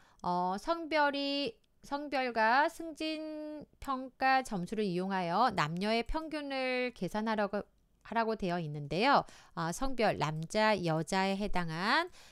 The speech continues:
점수의 평균을 구하겠습니다.라고 조건에 만족, 만족한 데이터의 평균을 구할 거고,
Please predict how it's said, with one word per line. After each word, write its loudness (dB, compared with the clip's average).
점수의 -2
평균을 -4
구하겠습니다.라고 -2
조건에 4
만족, 2
만족한 0
데이터의 0
평균을 -2
구할 -2
거고, 0